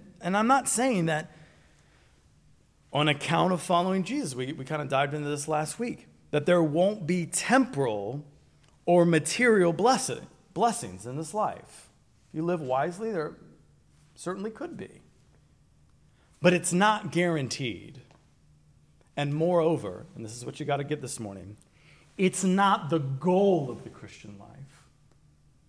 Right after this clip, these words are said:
Its telos is not a better life in an earthly, worldly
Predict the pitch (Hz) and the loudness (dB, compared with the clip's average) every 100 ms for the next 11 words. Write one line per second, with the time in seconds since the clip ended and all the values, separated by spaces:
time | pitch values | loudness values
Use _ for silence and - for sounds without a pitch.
0 | _ _ _ _ _ _ _ _ _ 156 | _ _ _ _ _ _ _ _ _ -2
1 | 156 - - 196 208 190 143 131 127 - | -2 -2 2 8 8 10 8 6 4 -4
2 | - 156 139 165 170 196 175 147 156 175 | -2 -2 4 6 6 4 2 4 8 8
3 | 196 180 165 165 143 131 - - 156 165 | 8 6 6 8 6 2 -8 -2 0 0
4 | - 196 180 - 190 180 - - 139 151 | 4 6 6 4 0 0 -6 -8 0 4
5 | 165 156 156 147 | 4 4 2 0